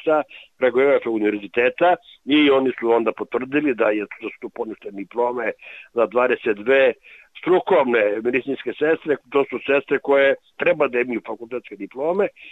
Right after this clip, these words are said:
i sad kao obrazloženje navedeno da su oni u Puli završile dve godine, a da su te studije organizovao Univerzitet u Zenici i Evropski centar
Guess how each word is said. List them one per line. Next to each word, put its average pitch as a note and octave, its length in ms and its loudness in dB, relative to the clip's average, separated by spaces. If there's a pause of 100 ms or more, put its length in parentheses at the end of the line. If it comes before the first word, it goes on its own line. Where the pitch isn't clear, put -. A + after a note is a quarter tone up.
(160)
i E3 220 0
sad F3 200 2
kao F3+ 220 2
obrazloženje C3+ 680 2
navedeno D#3+ 580 2 (380)
da C3 180 -4
su C#3+ 120 2
oni E3 180 4
u C#3+ 80 2 (100)
Puli D3+ 440 2 (280)
završile C3+ 540 0
dve C#3+ 280 2
godine, G2 520 -2 (500)
a C#3+ 240 2
da D#3+ 180 2
su C#3+ 100 -2
te E3 260 0
studije D#3+ 320 0
organizovao C#3+ 720 2
Univerzitet C#3+ 580 0
u A#2 240 -8
Zenici F3 560 0 (340)
i - 160 0
Evropski D#3+ 460 2 (100)
centar D#3+ 480 2